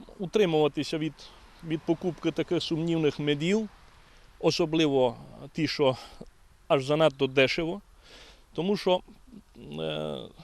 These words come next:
як вам казати, меди, я якраз, е, був на ринку, я давно на ринку не був, так, просто за-, задля цікавості запитав.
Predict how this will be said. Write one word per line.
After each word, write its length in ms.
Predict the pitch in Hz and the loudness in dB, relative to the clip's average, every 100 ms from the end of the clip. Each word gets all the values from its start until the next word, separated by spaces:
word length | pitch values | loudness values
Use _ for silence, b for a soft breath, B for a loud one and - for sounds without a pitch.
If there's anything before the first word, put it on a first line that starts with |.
| B - | B -10
як 160 | 185 160 | -8 -6
вам 140 | 135 | -6
казати, 460 | - 123 117 110 95 b b - - - _ _ - _ - - | -4 -2 -2 -4 -12 b b -20 -20 -20 _ _ -20 _ -18 -6
меди, 440 | 131 160 190 202 | 0 2 2 2
я 200 | 180 151 | 4 2
якраз, 400 | 131 139 135 - | 2 0 0 -2
е, 340 | 117 127 127 | -8 -8 -8
був 460 | 123 123 139 160 139 | -10 -12 -6 -4 -2
на 120 | 135 | 0
ринку, 300 | 151 170 151 | -2 -4 -6
я 100 | 156 | -6
давно 560 | 147 147 147 143 170 185 | -8 -12 -4 -2 -2 -2
на 120 | 139 | 0
ринку 300 | 139 131 147 | -2 -4 -6
не 120 | 151 | -8
був, 220 | 170 190 156 - | -6 -10 -10 -16
так, 180 | - 139 - | -12 -12 -10
просто 340 | - 131 - 127 | -10 -8 -8 -10
за-, 320 | 131 131 139 | -8 -8 -6
задля 300 | 135 131 127 | -6 -4 -6
цікавості 640 | - 131 - 131 127 - | -8 -12 -4 -4 -4 -8
запитав. 540 | 131 127 139 - 196 | -10 -8 -6 -2 -2